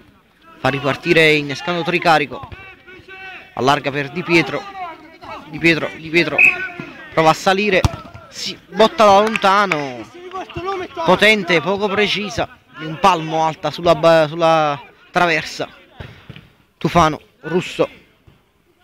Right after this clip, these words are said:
Guarino, Luise, ancora Russo, fraseggio abbastanza positivo dall'Atletico Maracanà, fanno girare bene palla.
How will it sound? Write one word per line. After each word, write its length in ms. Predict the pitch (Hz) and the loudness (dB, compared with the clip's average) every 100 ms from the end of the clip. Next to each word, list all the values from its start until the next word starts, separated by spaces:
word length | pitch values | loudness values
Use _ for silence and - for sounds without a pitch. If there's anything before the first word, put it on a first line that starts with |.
| _ _ _ - _ _ - 139 | _ _ _ -20 _ _ -20 0
Guarino, 440 | 156 160 165 151 - _ _ - - _ _ _ _ _ _ _ _ - - - | 4 4 0 -6 -14 _ _ -20 -20 _ _ _ _ _ _ _ _ -12 -12 -6
Luise, 420 | 151 165 131 - - _ _ _ _ _ _ - | 4 4 4 0 -4 _ _ _ _ _ _ -16
ancora 320 | 127 160 175 | -2 2 2
Russo, 340 | 165 - - - | 0 -6 -16 -16
fraseggio 840 | - 135 - 175 143 175 165 156 - _ _ _ _ | -8 -8 -4 -4 -2 0 0 -2 -12 _ _ _ _
abbastanza 400 | - 113 175 180 | -12 -6 -4 -2
positivo 360 | 185 175 175 165 | -2 -4 0 2
dall'Atletico 360 | 139 165 165 | 2 -2 -6
Maracanà, 340 | 165 151 151 127 | 0 0 0 -4
fanno 160 | 143 | -8
girare 280 | 135 170 165 | -4 0 0
bene 160 | 151 160 | 0 0
palla. 480 | 151 131 110 - | 2 2 0 -12